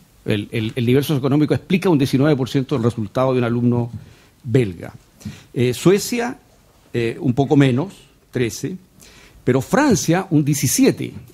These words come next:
y Francia tiene un sistema cien por ciento estatal, público, gratuito, que mucha gente estima es como un modelo,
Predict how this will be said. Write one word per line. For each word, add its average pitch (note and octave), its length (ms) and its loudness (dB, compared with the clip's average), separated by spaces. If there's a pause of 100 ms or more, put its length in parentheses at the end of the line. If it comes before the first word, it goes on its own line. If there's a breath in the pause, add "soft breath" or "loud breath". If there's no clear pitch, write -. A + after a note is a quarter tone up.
y C3 60 0
Francia A3 360 0
tiene F#3+ 140 2
un D3+ 60 2
sistema F3+ 360 -2
cien A#3 340 0
por - 160 -8
ciento F3 340 -4
estatal, C#3+ 560 -4 (680 soft breath)
público, D#3 680 4 (140)
gratuito, D3+ 680 0 (420 soft breath)
que C3 160 -2
mucha D3+ 260 -2
gente D3 300 2
estima D3 420 0
es C3+ 60 -6
como C#3 200 0
un C#3 100 2
modelo, C3 560 2